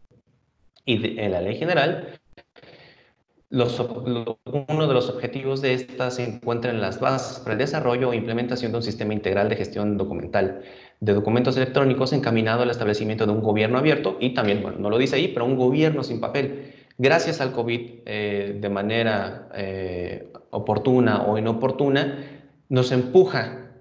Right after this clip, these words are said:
para que la, eh, los suje-, los sujetos obligados, bueno,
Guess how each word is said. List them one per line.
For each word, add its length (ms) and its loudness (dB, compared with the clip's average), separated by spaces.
para 320 0
que 880 -2
la, 460 2
eh, 40 -2
los 220 2
suje-, 260 -4
los 200 2
sujetos 400 -2
obligados, 680 0
bueno, 280 -4